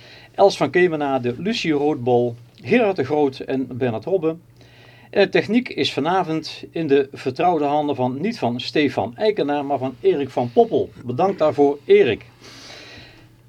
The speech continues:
En, eh, vanavond Goldse Kringen gepresenteerd door Bernard Robbe en Gerard de Groot.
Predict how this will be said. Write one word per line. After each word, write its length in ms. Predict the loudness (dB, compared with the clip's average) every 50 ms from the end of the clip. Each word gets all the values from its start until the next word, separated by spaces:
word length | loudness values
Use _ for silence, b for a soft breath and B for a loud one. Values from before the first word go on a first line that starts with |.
| -20
En, 320 | -4 0 2 2 4 4 4
eh, 220 | 4 4 4 2
vanavond 400 | 0 0 0 2 2 2 0 2
Goldse 260 | 2 2 2 0 0
Kringen 260 | 2 2 2 2 2 0
gepresenteerd 720 | -2 -2 -4 -4 -4 -2 -2 2 2 2 2 0 -2 -2
door 240 | 2 2 2 2 2 -2 -4
Bernard 320 | -2 0 0 0 0 0
Robbe 300 | 2 2 4 4 2 0
en 260 | 0 0 0 0 0 -2
Gerard 540 | -4 -2 0 0 2 2 2 0 0 0 2
de 120 | 4 4
Groot. 480 | 4 4 4 4 4 2 0 -6 -14 -20